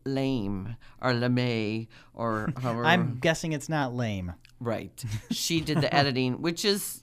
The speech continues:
Speaker 1: it's fine. It's still, it's two hours and fif-, and, and a ha-, it's two and a half hours.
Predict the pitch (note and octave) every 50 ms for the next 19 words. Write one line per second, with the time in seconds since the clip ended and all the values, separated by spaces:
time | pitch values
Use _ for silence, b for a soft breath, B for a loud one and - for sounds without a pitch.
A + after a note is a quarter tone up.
0 | - - - G3+ F#3+ - - - C#3+ - - G3 F#3+ - - B3 - B B B
1 | B - B3 - - - F#4 F#4 E4+ C#4 G3 F#3 - C#3 A2 A#2 - - C#3+ C3
2 | - - - D3 C#3+ C3+ B2 A2+ - - - C3 A#2 C#3 A#2 D3 - - D#3 D#3+
3 | D3+ - - - - E4+ C4+ G3 C3+ - - - - - -